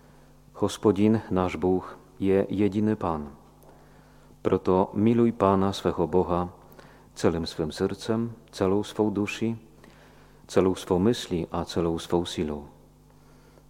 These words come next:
Druhé je toto. Miluj svého bližního jako sám sebe. Žádné jiné přikázání není větší než tato.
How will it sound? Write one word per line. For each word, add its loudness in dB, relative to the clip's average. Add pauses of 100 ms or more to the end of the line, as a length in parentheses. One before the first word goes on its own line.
Druhé 0
je 0
toto. -8 (840)
Miluj 2
svého 2
bližního 0
jako -4
sám -2
sebe. -4 (1400)
Žádné 4
jiné 2
přikázání 0 (100)
není 2
větší -2 (640)
než -2
tato. -4